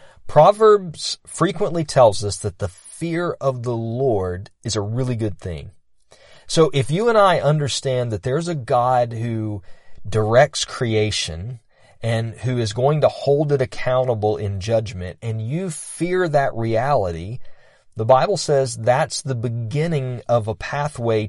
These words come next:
to many, many, many blessings. Proverbs fourteen twenty-seven says, "The fear of the Lord is a fountain of life,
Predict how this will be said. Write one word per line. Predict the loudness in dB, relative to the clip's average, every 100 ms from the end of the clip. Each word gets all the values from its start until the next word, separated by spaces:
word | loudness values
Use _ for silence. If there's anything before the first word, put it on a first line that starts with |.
| -6
to | -6 -6
many, | -6 -4 -2 -2 -4 -6
many, | -6 -4 -2 -4 -4 -8 -8
many | -6 -4 -4 -4 -6
blessings. | -2 -2 -2 -8 -14 -12 -14 -14 _ _ _ _ _
Proverbs | 4 6 6 4 2
fourteen | 0 0 0 -4 -4
twenty-seven | -4 -4 0 2 2 2
says, | -4 0 -2 -2
"The | -6
fear | -6 -4 0
of | 0
the | 0
Lord | -2 0 0
is | -2 -4
a | -4 -6
fountain | -10 -18 -4 -2 -2 -4 -6
of | -6 -4
life, | -4 -4 -6 -10 -18 -20